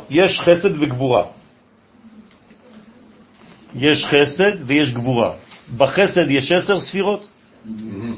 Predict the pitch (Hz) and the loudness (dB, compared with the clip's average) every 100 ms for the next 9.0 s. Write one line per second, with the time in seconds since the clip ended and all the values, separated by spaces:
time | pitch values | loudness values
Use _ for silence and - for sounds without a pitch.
0 | - 160 214 - - _ _ _ - _ | -2 2 2 0 -14 _ _ _ -20 _
1 | - 113 101 139 135 147 123 160 151 143 | -16 -12 -4 -2 0 0 2 0 2 -2
2 | - 139 127 127 - 123 107 92 - 143 | 0 2 2 0 -4 -4 -2 -6 -4 0
3 | 139 135 107 92 104 123 123 98 - 92 | 0 0 -6 -6 -4 2 2 2 -6 -8
4 | 139 170 202 208 - _ _ _ _ - | 0 0 0 -4 -14 _ _ _ _ -2
5 | 135 135 110 - 120 131 104 104 - 175 | -2 0 -4 -4 -2 -2 -2 -6 -2 -2
6 | 131 131 120 104 - - 135 131 113 - | -2 -4 -6 -8 -14 -8 -6 -2 -4 -4
7 | 104 - _ _ _ _ - - - - | -16 -18 _ _ _ _ -20 -20 -20 -8
8 | 131 139 135 196 254 254 262 247 175 | -2 0 0 2 4 4 2 0 -4